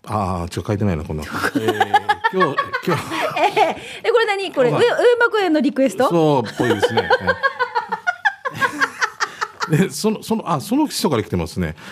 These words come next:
Speaker 2: え？
Speaker 1: えー、今日紹介したいお店は、
Speaker 2: はい。
Speaker 1: 糸満市金城にある、
Speaker 2: うん。
Speaker 1: うん、金城でいいんだよね。
Speaker 2: うん。
Speaker 1: えー、
Speaker 2: サットンチ？
Speaker 1: サットンチという店です。
Speaker 2: <laughs> はい。
Speaker 1: 見た目はおしゃれですが、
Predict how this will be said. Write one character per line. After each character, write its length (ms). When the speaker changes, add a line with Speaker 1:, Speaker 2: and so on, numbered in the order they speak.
Speaker 2:
え？ 220
Speaker 1:
え 20
ー、 60
今 160
日 140
紹 100
介 300
し 160
た 100
い 60
お 60
店 200
は、 220
Speaker 2:
は 180
い。 40
Speaker 1:
糸 120
満 220
市 240
金 340
城 180
に 80
あ 120
る、 280
Speaker 2:
う 60
ん。 40
Speaker 1:
う 320
ん、 100
金 360
城 200
で 60
い 20
い 20
ん 40
だ 80
よ 40
ね。 180
Speaker 2:
う 140
ん。 200
Speaker 1:
え 680
ー、 60
Speaker 2:
サ 200
ッ 120
ト 140
ン 100
チ？ 140
Speaker 1:
サ 60
ッ 100
ト 80
ン 20
チ 40
と 40
い 80
う 40
店 160
で 80
す。 220
Speaker 2:
<laughs> 0
は 180
い。 80
Speaker 1:
見 100
た 140
目 120
は 80
お 80
し 80
ゃ 60
れ 80
で 80
す 160
が、 300